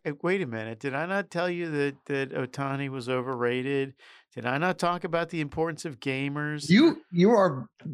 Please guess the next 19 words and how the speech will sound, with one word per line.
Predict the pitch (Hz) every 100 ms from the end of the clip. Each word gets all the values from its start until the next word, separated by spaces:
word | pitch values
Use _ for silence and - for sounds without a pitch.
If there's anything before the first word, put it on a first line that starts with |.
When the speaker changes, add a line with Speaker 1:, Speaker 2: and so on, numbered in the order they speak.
| - - _ 180
Speaker 2:
excellent | 233 - - 208 151 120 -
at, | 120 110 - _
Speaker 1:
Did | 131
I | 135
not, | 160 180
Speaker 2:
at | -
Speaker 1:
did | 139 135
I |
Speaker 2:
commenting | 196 233 202 170 151
on | 143 147 147 135
my | 135 135 127
stuff. | 120 - - _ - 262 120 -
You | 147
just | 170 156
don't | 185 180
bring | 180 175
any | 147 113
stuff | - - -
anymore. | 131 110 107 101